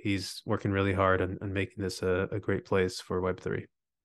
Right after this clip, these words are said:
Okay, let's talk about some great art at great prices.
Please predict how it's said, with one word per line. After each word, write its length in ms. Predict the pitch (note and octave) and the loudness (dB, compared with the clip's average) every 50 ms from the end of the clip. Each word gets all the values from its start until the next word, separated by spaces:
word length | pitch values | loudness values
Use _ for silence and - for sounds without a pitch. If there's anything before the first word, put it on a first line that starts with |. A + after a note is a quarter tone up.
| _ _ _ _ _ _ _ _ _ _ _ _ _ _ _ _ _ _ _ _ _ _ _ _ _ _ _ _ _ _ _ _ _ _ _ _ _ _ _ _ _ _ _ _ _ _ _ _ _ _ - | _ _ _ _ _ _ _ _ _ _ _ _ _ _ _ _ _ _ _ _ _ _ _ _ _ _ _ _ _ _ _ _ _ _ _ _ _ _ _ _ _ _ _ _ _ _ _ _ _ _ -4
Okay, 380 | - - A#2 B2 A2+ G2+ F#2 - - _ _ - | 2 6 6 8 8 6 4 2 -4 _ _ -4
let's 140 | A2 - | -2 2
talk 220 | - A#2+ A#2+ A#2+ - | 4 4 4 4 6
about 420 | A2 A2 A2 A2 G#2+ G#2+ - - | 6 6 6 6 6 4 2 0
some 160 | - - G#2+ | -2 -4 0
great 240 | G#2 - A2 A2+ A2+ | 2 4 6 6 8
art 260 | A2 A2 A2 A2 A2 | 8 8 6 6 4
at 100 | A2+ A#2 | 0 -2
great 220 | - G#2+ G#2+ G#2+ - | -2 0 0 -2 0
prices. 600 | - G#2+ G2+ G#2 G#2 - - F2+ F2 F2 - | 2 4 4 4 2 0 -2 -4 -4 -4 -8